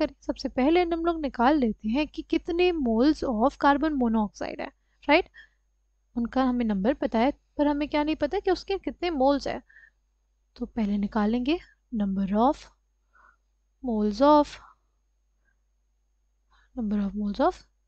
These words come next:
C O, कितना आ जाएगा? Six point zero two into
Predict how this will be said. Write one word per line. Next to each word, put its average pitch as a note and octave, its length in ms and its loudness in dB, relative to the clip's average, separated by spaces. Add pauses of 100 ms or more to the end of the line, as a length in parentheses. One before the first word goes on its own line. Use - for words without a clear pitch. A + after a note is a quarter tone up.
(340)
C F4+ 320 2
O, E4 200 0 (440)
कितना F4 300 -2
आ A#3+ 40 0
जाएगा? G3+ 380 -2 (680)
Six - 260 -8
point G#3+ 220 -2
zero G3 320 -4
two D#4+ 140 2 (640)
into D4+ 180 -4